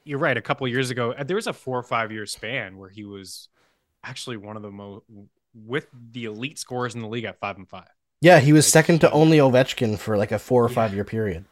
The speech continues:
Speaker 1: Yeah, yeah, and he was creating chances every night. You know, I, I take a look at shot props. Like, even two years ago was a guy that I would,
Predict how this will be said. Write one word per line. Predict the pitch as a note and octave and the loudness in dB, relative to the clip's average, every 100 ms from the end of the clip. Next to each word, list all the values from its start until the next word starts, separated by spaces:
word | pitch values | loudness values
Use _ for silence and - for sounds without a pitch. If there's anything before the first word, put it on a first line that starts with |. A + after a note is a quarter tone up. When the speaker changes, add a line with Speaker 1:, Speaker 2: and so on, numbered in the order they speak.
| _ | _
Speaker 1:
Yeah, | A#2 C3 D3 - - _ _ - | -12 -8 -6 -8 -18 _ _ -10
yeah, | A#2 A2+ F#2+ A2+ | -6 -6 -8 -12
and | A#2 A#2 A2+ G#2+ G#2 - - _ _ | -10 -8 -8 -10 -12 -16 -18 _ _
he | C#3+ | -6
was | C3+ B2+ | -4 -4
creating | - C3 B2 | -4 -4 -2
chances | B2+ A2 A2+ | -6 -6 -6
every | G#2+ G#2 | -6 -4
night. | A2+ B2+ B2+ A#2 _ | -2 -2 -2 -8 _
You | A#2+ | -14
know, | G#2+ | -10
I, | G#2 G#2 G#2+ | -10 -10 -14
I | |
take | G#2+ A2+ | -14 -10
a | G#2+ | -10
look | G#2 | -10
at | G2 | -10
shot | - A#2+ A#2 | -4 -4 -4
props. | A2+ A2 - | -4 -6 -8
Like, | G2+ B2+ | -14 -12
even | A#2 G#2 | -14 -14
two | - B2 | -12 -10
years | A2+ B2 | -8 -8
ago | A#2+ G#2 | -8 -8
was | G2+ G2+ | -10 -10
a | |
guy | G2 G2+ G2+ | -10 -8 -8
that | G2 | -10
I | |
would, | G2 G2 F#2+ | -10 -12 -16